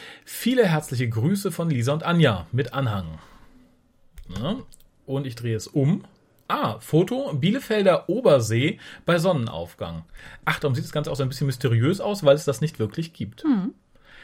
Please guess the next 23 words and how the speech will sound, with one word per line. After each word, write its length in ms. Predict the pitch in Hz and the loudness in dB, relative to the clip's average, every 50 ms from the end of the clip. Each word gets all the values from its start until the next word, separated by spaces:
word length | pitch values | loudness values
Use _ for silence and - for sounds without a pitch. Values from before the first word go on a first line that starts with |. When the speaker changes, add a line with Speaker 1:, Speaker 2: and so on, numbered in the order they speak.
| - - - - - _ _ _ - | -20 -20 -20 -20 -20 _ _ _ -6
Speaker 1:
Das 160 | 143 160 - | -6 -6 -6
ist 140 | 220 - - | -8 -6 -6
wirklich 240 | 180 175 175 160 156 | -4 -4 -4 -4 -4
ein 80 | 147 | -2
Marketing-Ding, 560 | 135 139 - - - 127 117 110 107 104 104 | -2 -4 -4 -6 -6 -4 -2 -2 -2 -2 -4
ne? 100 | 117 160 | -2 -2
Da 220 | 196 185 143 131 123 | 0 0 0 -2 -2
druckt 360 | 120 117 - 139 170 - - | -4 -4 -4 -6 -6 -4 -2
man 220 | 180 160 147 143 | -2 0 0 -2
Fake-Postkarten 1000 | 135 - - 185 196 202 - - - 196 196 - - - 185 - 285 - 349 359 | -4 -4 -4 -4 -4 -4 -2 -2 -2 -2 -2 -4 -4 2 6 8 8 10 10 8
bei 80 | - - | 8 8
einer 160 | 151 143 - - - 160 | 6 6 4 2 -2 -4
Speaker 2:
<laughs> 120 | 165 - | 2 4
Speaker 1:
nicht 260 | 190 190 269 - - | 4 4 4 4 4
existenten 580 | - - - 185 165 - - 208 196 202 156 139 | 2 4 4 0 2 4 6 4 6 4 0 0
Stadt. 260 | - - 175 196 - - - - - - - - | 6 6 6 6 6 0 -10 -12 -10 -10 0 6
Nein, 120 | 175 180 170 | 6 8 8
gefällt 300 | 170 165 196 202 202 208 | 8 8 6 6 6 6
mir 100 | 196 170 | 4 4
tatsächlich 440 | 175 165 175 190 190 190 160 - - | 4 4 4 4 2 0 -2 -2 0
sehr 200 | 139 147 185 214 | 2 4 4 4
gut. 220 | 208 214 262 - - - - - - - | 2 0 0 -2 -6 -12 -18 -18 -12 -8
Speaker 2:
Ja. 120 | 233 - | -8 -8